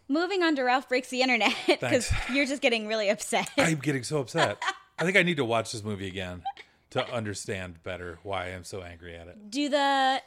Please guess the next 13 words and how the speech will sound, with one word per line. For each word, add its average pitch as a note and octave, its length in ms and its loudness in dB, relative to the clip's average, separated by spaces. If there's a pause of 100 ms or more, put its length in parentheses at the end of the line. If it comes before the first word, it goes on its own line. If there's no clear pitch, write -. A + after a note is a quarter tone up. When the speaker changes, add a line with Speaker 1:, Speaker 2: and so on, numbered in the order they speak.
Speaker 1:
um, A#3 520 -2 (440)
brand B3 720 -2
conceits B3 640 -8
work F#3+ 420 -6
in F#3 240 -8
Ralph E3+ 300 -4
Breaks F3 300 -6
the - 80 -12
Internet? - 500 -10 (580)
Speaker 2:
<sighs> - 40 -20 (800)
Not D3 680 -6
really. F2 920 -18 (360)
Speaker 1:
So, E4 380 -2